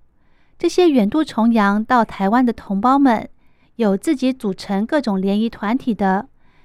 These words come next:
有的透过 YouTube、TikTok 拍各种短片放在网络上，也有些配偶甚至参加基层选举，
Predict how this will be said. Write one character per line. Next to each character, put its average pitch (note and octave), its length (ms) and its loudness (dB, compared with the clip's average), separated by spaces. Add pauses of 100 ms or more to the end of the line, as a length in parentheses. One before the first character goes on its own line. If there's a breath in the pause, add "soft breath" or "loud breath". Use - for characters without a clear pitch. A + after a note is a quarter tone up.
(220)
有 A3+ 120 0
的 G3+ 140 4
透 E4 240 0
过 C#4 200 4
YouTube、 D4 580 0 (380)
TikTok - 520 -2 (420)
拍 C4+ 240 2
各 A3 160 -2
种 B3+ 200 0
短 F#3+ 240 -2
片 - 380 -2 (120)
放 A#3+ 200 0
在 A#3 180 2
网 F#3+ 260 -2
络 A3+ 120 -2
上， - 380 -2 (920)
也 A#3 100 -2
有 A#3 140 6
些 B3 160 0
配 B3+ 300 2
偶 G3+ 220 2 (200 soft breath)
甚 C4 220 2
至 B3 120 2
参 C4 220 0
加 B3+ 260 2
基 D#4 180 -2
层 G#3 240 -2
选 A3 280 0
举， B3 340 -2